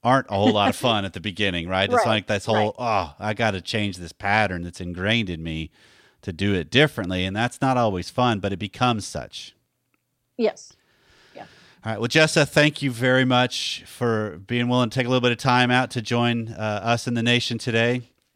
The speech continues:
Speaker 1: And
Speaker 2: Absolutely.
Speaker 1: I, I wanna ask you to tell,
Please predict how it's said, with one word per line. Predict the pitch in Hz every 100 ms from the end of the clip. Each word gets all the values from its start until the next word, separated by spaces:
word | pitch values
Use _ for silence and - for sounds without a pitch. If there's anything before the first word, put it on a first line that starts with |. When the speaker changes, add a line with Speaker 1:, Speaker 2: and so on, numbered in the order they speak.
| -
Speaker 1:
And | 101 101 90 -
Speaker 2:
Absolutely. | 226 220 - 262 415 214
Speaker 1:
I, | - 208
I |
wanna | - 110
ask | 110 120 -
you |
to | 101 104
tell, | - 123 123